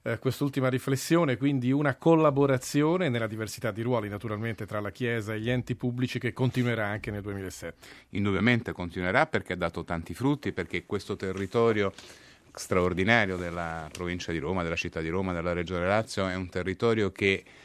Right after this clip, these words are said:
Speaker 2: eredita un percorso molto forte di grandi risultati, di,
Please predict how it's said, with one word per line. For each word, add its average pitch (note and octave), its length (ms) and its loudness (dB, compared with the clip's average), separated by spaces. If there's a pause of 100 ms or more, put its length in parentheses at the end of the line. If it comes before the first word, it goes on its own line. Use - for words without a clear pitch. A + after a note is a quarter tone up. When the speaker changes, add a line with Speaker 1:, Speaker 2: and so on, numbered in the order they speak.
(200)
Speaker 2:
eredita A2 840 4
un A2+ 320 -2
percorso B2 560 -2
molto B2+ 260 -4
forte F#2+ 840 -4
di F#2+ 380 0
grandi A2+ 320 0
risultati, F#2+ 800 -2
di, E2 360 -4